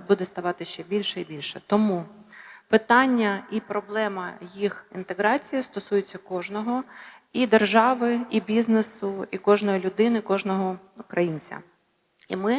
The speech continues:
як, е, відповідальний бізнес, зрозуміли, що це стосується нас в першу чергу, і в липні цього року започаткували програму, яка покликана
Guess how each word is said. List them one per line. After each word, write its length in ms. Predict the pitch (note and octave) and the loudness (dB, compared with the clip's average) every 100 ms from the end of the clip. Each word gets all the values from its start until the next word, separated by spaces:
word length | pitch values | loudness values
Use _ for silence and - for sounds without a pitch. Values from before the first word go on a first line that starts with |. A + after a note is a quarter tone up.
| E4 | -2
як, 400 | F#3+ F#3 F#3+ - - - - - - - - - - _ - | 0 2 0 -6 -18 -20 -20 -20 -20 -20 -20 -20 -20 _ 2
е, 220 | A#3+ B3+ | 6 8
відповідальний 720 | B3 B3+ C4 B3+ C4 D#4 D4 | 6 2 2 6 6 6 2
бізнес, 600 | A3 A3+ A3+ A3 A#3 - A3+ | -2 -2 -4 -2 -6 -4 -4
зрозуміли, 680 | A3 A#3 A3+ A#3+ C4+ C4 | 0 2 4 6 6 4
що 460 | B3 - A#3+ A#3+ A#3+ | 2 4 8 10 10
це 260 | A#3+ A#3+ A#3+ | 6 2 2
стосується 640 | A#3+ G#3 A#3 A3 - A3 | 0 -2 2 2 2 2
нас 500 | G#3 G3 G#3+ - - - - | 4 4 4 -2 -12 -16 2
в 20 | |
першу 320 | G3+ - F#3+ | 4 4 -2
чергу, 540 | - G3 F3+ G3 A#3 A#3+ | 0 4 4 6 6 6
і 420 | - G#3+ A3 A3 | 6 8 10 10
в 60 | |
липні 320 | G3+ A#3 A#3+ A3+ | 10 8 6 0
цього 340 | - G3+ G3+ | 0 0 2
року 420 | D#3+ E3 - A#3 | 2 -2 -4 -6
започаткували 720 | A3 - - - G#3+ G#3+ A3 | -6 -6 -8 -6 2 6 6
програму, 680 | G#3+ G#3 G3+ G3 F3 F3+ A3+ - - | 6 4 4 2 2 0 -4 -8 -8
яка 580 | G3+ F#3+ - A3 A#3 C4+ - - - _ _ _ _ - - - - - _ - | -4 -4 2 4 6 4 -4 -20 -20 _ _ _ _ -20 -20 -20 -20 -20 _ 0
покликана 800 | B3 - A3 - G3+ G3+ A3+ | 2 4 0 2 0 0 -6